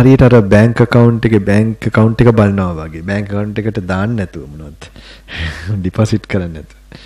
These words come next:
<laughs> ඇකවුන්ට් එක බල බල හිටියම දන්නේම නැහැ. <laughs> ඉතින් අද අපි එලි මහන් හිටියා ටිකක් වෙලා. අම්,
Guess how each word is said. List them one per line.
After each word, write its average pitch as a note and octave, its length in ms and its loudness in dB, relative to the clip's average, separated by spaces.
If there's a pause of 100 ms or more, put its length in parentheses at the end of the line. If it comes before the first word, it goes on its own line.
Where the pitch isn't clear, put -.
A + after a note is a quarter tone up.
(1200)
<laughs> F2+ 380 -14 (1000)
ඇකවුන්ට් G2+ 320 -8
එක G#2+ 160 0
බල A2 160 6
බල A#2 220 6
හිටියම B2 180 4
දන්නේම B2+ 440 6 (120)
නැහැ. C3 1080 2 (320)
<laughs> D#3 680 -4 (2500)
ඉතින් - 280 -4 (120)
අද G#2 200 -2
අපි G2+ 260 2
එලි G2 160 2
මහන් G#2+ 280 2
හිටියා B2+ 320 0
ටිකක් A2 400 -2
වෙලා. C3 260 -2 (1200)
අම්, F2+ 500 -6